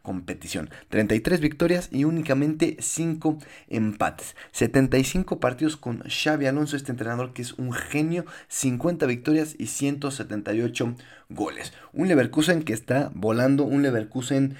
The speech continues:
que está sorprendiendo no solamente en Alemania, en donde prácticamente tiene amarrado el título,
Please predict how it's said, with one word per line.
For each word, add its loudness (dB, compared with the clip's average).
que -6
está 2
sorprendiendo 2
no 4
solamente 2
en 4
Alemania, 2
en 0
donde 0
prácticamente -2
tiene -2
amarrado 0
el -2
título, 0